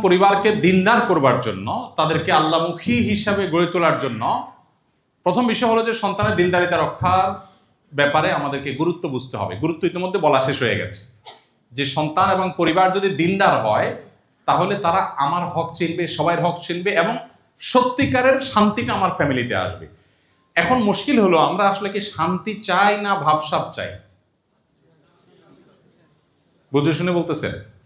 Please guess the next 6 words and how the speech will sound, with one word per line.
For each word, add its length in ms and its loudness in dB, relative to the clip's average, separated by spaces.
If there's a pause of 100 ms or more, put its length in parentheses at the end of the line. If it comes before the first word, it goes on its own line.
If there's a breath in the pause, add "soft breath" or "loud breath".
(920)
শান্তি 440 2
চাই 260 2
না 80 0
ভাবসাব 500 0
চাই? 300 -6 (1200)
শান্তি। 580 0